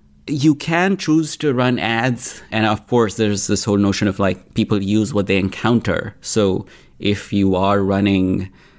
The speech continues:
a lot of ads, or if you're doing a lot of P R or marketing, then obviously more people will know about you, and then consequently more people will use you. But in the end, it all comes down to the product, because sure, you can get them into the funnel,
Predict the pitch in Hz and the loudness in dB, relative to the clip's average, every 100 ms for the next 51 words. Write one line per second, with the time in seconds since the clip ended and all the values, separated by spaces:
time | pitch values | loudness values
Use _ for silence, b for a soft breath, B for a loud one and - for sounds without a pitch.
0 | b - 101 101 101 78 92 92 92 - | b -2 0 0 0 -2 -2 -2 -2 0
1 | 92 - 95 98 95 95 95 - - 95 | -2 0 0 0 0 0 -2 -4 -2 0
2 | 90 92 92 90 95 - 92 95 92 92 | 2 2 0 0 -4 -4 0 0 0 -2
3 | 90 92 95 101 - b b - 117 95 | 0 0 0 -4 -8 b b -14 -2 0
4 | 87 101 101 98 98 104 98 95 98 95 | 0 0 -2 0 2 2 0 -2 0 0
5 | 92 95 120 107 101 85 90 90 90 90 | 0 0 0 2 0 -2 -2 0 2 0
6 | 90 90 90 90 92 - - 92 90 95 | 0 -2 -2 -2 -2 -6 -4 -2 -2 -2
7 | 90 90 90 90 92 92 87 - 123 135 | -4 -2 -2 -2 -4 -2 -4 0 0 2
8 | 113 95 - B B B 127 143 151 160 | 0 -2 -4 B B B -4 0 0 0
9 | 190 220 - _ - 135 113 123 131 123 | 0 -2 -6 _ -4 -2 0 0 0 0
10 | 110 107 101 95 92 87 82 - - - | 0 0 0 -2 -2 -2 -2 -4 -14 -14
11 | - 107 - 101 101 98 - - - 170 | -6 -6 -2 0 0 -2 -8 -14 -4 0
12 | 147 123 120 113 104 107 - 117 110 101 | 2 2 0 -2 -2 -2 0 2 2 0
13 | 107 92 92 92 - - | -2 -2 -2 -2 -2 -6